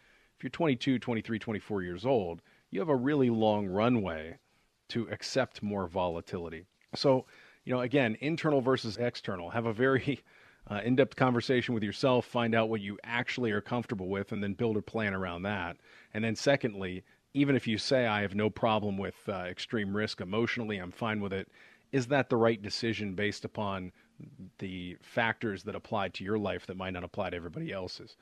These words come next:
So don't base your entire decision off of an eight, uh, eight question questionnaire and go for, or, or, "I'm gonna retire in twenty forty, so this is how I should be invested." That might not make sense for you.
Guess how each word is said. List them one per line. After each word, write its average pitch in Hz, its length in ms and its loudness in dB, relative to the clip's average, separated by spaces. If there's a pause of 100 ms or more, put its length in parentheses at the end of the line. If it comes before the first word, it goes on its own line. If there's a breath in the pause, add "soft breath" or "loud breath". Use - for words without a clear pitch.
(220 soft breath)
So - 140 -8
don't 139 160 0
base 139 300 2
your 110 120 0
entire 101 300 0
decision 95 400 -4
off 92 180 -8
of 87 100 -12
an 90 100 -8
eight, 95 360 -10
uh, 87 280 -4
eight 110 200 -8
question 101 560 -4
questionnaire 95 680 -4
and 85 140 -10 (800 soft breath)
go 104 140 -2
for, 107 180 -6
or, 95 160 -2
or, 110 160 2
"I'm 107 100 2
gonna 127 140 8
retire 117 300 2
in 107 80 0
twenty 117 240 -2
forty, 98 340 -2
so - 120 -10
this 95 140 -6
is 92 100 -8
how 104 100 -2
I 95 40 -4
should 92 160 -10
be 95 80 -6
invested." 90 460 -8 (400 soft breath)
That - 120 -6
might 151 160 0
not 120 120 2
make 101 140 -2
sense 92 220 -8
for 90 140 -12
you. 80 160 -12